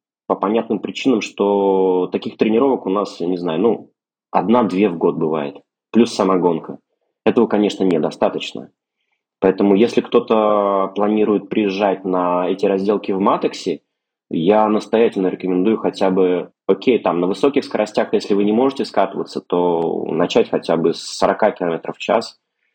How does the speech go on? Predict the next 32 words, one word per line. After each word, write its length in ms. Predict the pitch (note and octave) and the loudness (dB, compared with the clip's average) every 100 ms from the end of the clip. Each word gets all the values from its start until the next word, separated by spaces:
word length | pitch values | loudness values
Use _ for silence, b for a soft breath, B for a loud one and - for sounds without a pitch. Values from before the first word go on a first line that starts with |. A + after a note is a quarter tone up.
| _ _ _ _ - | _ _ _ _ 0
именно 360 | G2+ G2+ F#2+ | 4 4 4
смены, 680 | F#2 - G2 G2 F#2 D2 C2 | 2 0 2 4 2 0 -2
именно 260 | F2 F#2 F2+ | -2 0 0
вот 140 | F2+ | 0
подсадку, 560 | G2 F#2+ - F#2+ F2+ G2 | -2 -2 0 0 -2 -8
чтобы 320 | - E2+ F2+ | -4 -2 0
не 140 | G2 | 2
было 180 | G2 F#2+ | 2 2
рывков, 460 | G2 F#2+ - G#2+ - | 0 -2 -2 -2 -2
когда 340 | E2 D#2+ E2 | -8 -4 -4
на 200 | D#2+ D#2+ | -2 -4
приёме 440 | - F2 F2 E2 | 0 2 2 0
смены. 440 | D#2 - E2+ D#2 C#2+ _ _ _ _ | -2 -6 -4 -4 -6 _ _ _ _
А 140 | - D#2+ | -2 0
вот 140 | E2 | 2
эти 200 | G#2+ - | 2 2
вот 160 | G2+ G2 G#2+ | 0 0 -2
показания 600 | - - G2+ F#2+ G2+ F#2 | -2 2 2 2 0 0
локтем, 500 | E2+ G2+ A2 - E2+ | 0 2 0 -2 -8
там, 180 | E2 F2 | -4 -2
не 80 | F2+ | 0
локтем, 340 | F#2+ G#2+ - | 0 0 -4
потому 180 | D#2+ F2 | -4 -4
что 100 | E2+ | -4
когда 280 | - F#2+ G2+ | -4 0 0
ты 120 | - | 0
едешь 380 | F#2 G2 F#2 - | -2 0 -2 -4
на 120 | F#2 | -2
разделочнике, 760 | F2+ E2+ F#2 A#2+ A2+ F#2+ - F2 | 0 0 0 0 0 -6 -8 -8
никаких 260 | F2 - | -8 -6
локтей 320 | G2+ F#2+ - F#2 | -4 -2 0 2
нет, 300 | F#2 G#2+ | 2 0